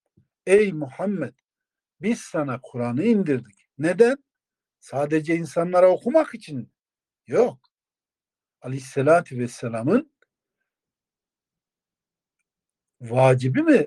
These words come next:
sınırlamaydı? Kur'an mı okusun? Yahut başka bir emir mi vardı? Ki Allahu Teala Resulüne emir etti. Evet.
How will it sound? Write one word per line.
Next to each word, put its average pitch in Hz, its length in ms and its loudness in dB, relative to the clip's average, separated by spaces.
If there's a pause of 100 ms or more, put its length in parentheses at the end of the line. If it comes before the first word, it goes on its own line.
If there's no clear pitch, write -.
sınırlamaydı? 117 960 -4 (640)
Kur'an 233 280 4
mı 339 140 6
okusun? - 480 -4 (420)
Yahut 196 420 4
başka 135 380 -2
bir 165 240 -6
emir 240 340 -2
mi 165 160 0
vardı? 107 480 -8 (1080)
Ki 214 220 -4 (120)
Allahu 175 380 0
Teala 160 600 2 (340)
Resulüne 160 480 -8
emir 156 380 -10
etti. 135 420 -14 (540)
Evet. 196 240 -12